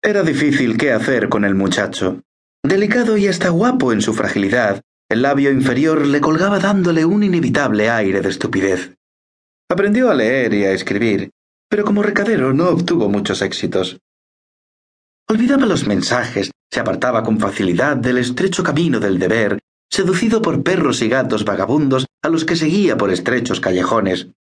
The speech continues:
o se distraía con las comedias callejeras que contemplaba boquiabierto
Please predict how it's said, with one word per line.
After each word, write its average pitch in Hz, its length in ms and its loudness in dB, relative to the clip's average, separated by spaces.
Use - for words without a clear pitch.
o 170 60 0
se 170 100 0
distraía 131 640 2
con 175 160 2
las 110 140 0
comedias 101 460 0
callejeras 110 640 0
que 170 120 -2
contemplaba 180 600 2
boquiabierto 104 800 0